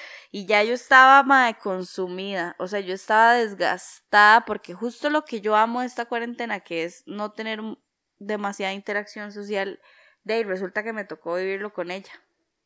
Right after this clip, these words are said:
Pero eso no es lo peor. Resulta que entre esas interacciones, la mae se empezó a enamorar de un mae,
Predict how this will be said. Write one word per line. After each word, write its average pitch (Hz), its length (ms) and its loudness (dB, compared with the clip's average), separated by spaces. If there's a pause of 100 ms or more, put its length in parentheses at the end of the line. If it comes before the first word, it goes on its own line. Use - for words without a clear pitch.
(500)
Pero 220 160 2
eso 214 220 -2
no 233 120 -2
es 226 60 -2
lo 233 180 -6
peor. 202 300 -4 (760)
Resulta 226 500 -4
que 262 320 -4 (160)
entre 196 560 -2 (160)
esas 240 220 -8
interacciones, 254 720 -4
la 185 180 -4
mae 180 240 -2
se 214 80 -8
empezó 180 260 -10
a 170 40 -2
enamorar 175 520 -2
de 208 80 -10
un 233 120 -6
mae, 302 240 -2